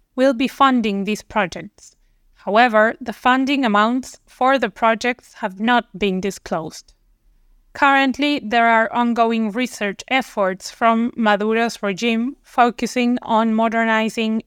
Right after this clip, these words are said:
education at the University Central de Venezuela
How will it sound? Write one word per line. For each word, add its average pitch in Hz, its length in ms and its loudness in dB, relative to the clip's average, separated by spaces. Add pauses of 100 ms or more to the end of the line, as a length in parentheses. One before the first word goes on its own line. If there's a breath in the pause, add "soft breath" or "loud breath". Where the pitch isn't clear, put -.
education 214 840 -4 (460)
at 247 180 2
the 247 100 0
University 220 1000 -2
Central 208 640 -2
de 196 140 -2
Venezuela 185 640 -2